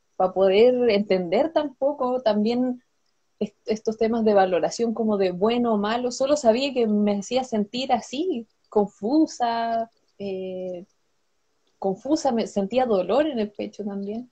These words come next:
Y me siento, y yo igual hablaba harto con los elementales, me contactaba bastante con ellos, y me empieza a hablar esta planta de zapallo.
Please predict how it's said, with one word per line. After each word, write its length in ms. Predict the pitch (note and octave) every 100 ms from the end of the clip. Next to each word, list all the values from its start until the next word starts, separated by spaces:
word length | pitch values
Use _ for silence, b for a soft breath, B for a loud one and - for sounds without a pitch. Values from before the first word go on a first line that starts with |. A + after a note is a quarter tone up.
| _ _ _ _ _ - _
Y 120 | A3
me 160 | A3 G#3+
siento, 720 | - B3 D#4+ E4 - A#3 C#4
y 180 | E4+ G#3
yo 120 | C#4+
igual 280 | D#4 A#3+ C4+
hablaba 540 | C#4+ B3+ C4+ C#4 A#3+ A#3
harto 300 | B3 - G3+
con 140 | G3
los 100 | G3
elementales, 720 | G3 F#3+ F#3+ F#3 E3+ D#3+ F#3+
me 80 | G#3+
contactaba 680 | G#3 F#3 F#3+ - G3 G3 F#3+ F3
bastante 600 | E3+ - - B3+ B3 B3+
con 180 | B3+ B3
ellos, 280 | C4 C#4 C#4 _ _ _ _ _ _ _ _ _ - -
y 140 | G#3+
me 80 | G3+
empieza 340 | F#3+ G#3 A3 A3
a 40 |
hablar 320 | F#3+ F#3 G3+
esta 280 | A3 - G3
planta 360 | F#3+ F#3 - D#3
de 120 | -
zapallo. 440 | - - - -